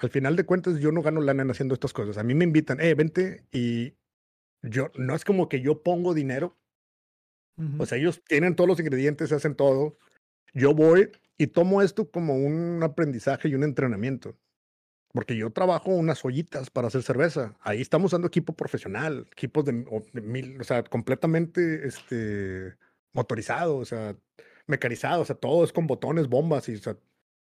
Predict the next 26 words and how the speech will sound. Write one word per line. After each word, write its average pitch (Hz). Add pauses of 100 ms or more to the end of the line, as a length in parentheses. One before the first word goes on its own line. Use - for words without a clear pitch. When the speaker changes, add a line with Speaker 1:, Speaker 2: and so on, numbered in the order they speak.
(240)
Speaker 1:
todo 135
lo 175
estás 156
moviendo 156 (100)
y, 123
y - (560)
simplemente 160
utilizar 143
un 160
fermentador 135
grande 143
y 135
todo 139
eso, -
pues -
es, -
es, 131
es 139
entrenamiento. 170 (800)
Y 139
yo 131
lo 160
veo 170
como 156
publicidad. 123 (800)
Si 120